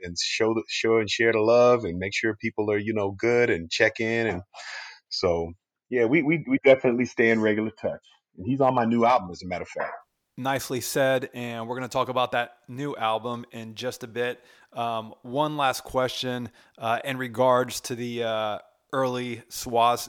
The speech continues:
Speaker 2: days. Gotta ask you, man, where is, here we go, where is Attitude Adjuster, Maharaji, Larry, the white guy, P L B,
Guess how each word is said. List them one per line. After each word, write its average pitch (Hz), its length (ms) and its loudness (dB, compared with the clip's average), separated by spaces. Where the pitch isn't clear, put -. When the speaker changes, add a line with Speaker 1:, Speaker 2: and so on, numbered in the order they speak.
Speaker 2:
days. 113 500 -4
Gotta 123 240 -2
ask 117 300 -2
you, 117 80 -10
man, 107 380 -12
where 127 280 -2
is, 123 440 -2
here 127 120 -8
we 127 80 -8
go, 113 380 -2
where 131 220 -2
is 123 340 -6
Attitude 131 420 -2
Adjuster, 127 680 -2
Maharaji, 120 840 0
Larry, 120 720 -2
the 123 100 -6
white 113 240 -2
guy, 107 280 -2
P 147 160 0
L 143 140 4
B, 131 360 -8